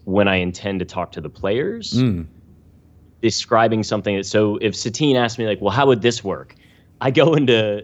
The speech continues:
Speaker 1: host mode if it's, like, my actor portion, and I'll stare at the camera and I'll be like, "Well, this is how this would work. So a druid would have this, and then when you shift back, your hit points would be, uh, your normal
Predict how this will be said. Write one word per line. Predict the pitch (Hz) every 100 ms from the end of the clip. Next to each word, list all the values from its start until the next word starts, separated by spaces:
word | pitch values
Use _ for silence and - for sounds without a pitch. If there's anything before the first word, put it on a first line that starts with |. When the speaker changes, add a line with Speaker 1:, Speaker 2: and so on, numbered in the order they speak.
| -
Speaker 1:
host | - 123 139 - 98
mode | 92 76 73 73 _ -
if | 104 92
it's, | 101
like, | 104 92 92
my | 95
actor | 101 101 98 98
portion, | 90 95 87 90 80 - - _ _ -
and | 117
I'll | 113
stare | - 139
at | 127
the | 107
camera | 113 117 110
and | 98
I'll |
be | 92
like, | 90 90
"Well, | 175
this | 165 180
is | 160
how | 160
this | 131 127
would | 117
work. | 139 170 101
So | - 107
a |
druid | 101 214 170 139
would | 120 113
have | 113 98
this, | 139 139 139
and | 120 113
then | 113 113
when | 117 113
you | 110
shift | 113 127 120 -
back, | 180 175 165
your | 113
hit | 107 113
points | 120 110 101
would | 92
be, | 98 95 92 - _ _ -
uh, | 101 95
your | 110 110 104
normal | 104 127 135 131 131 123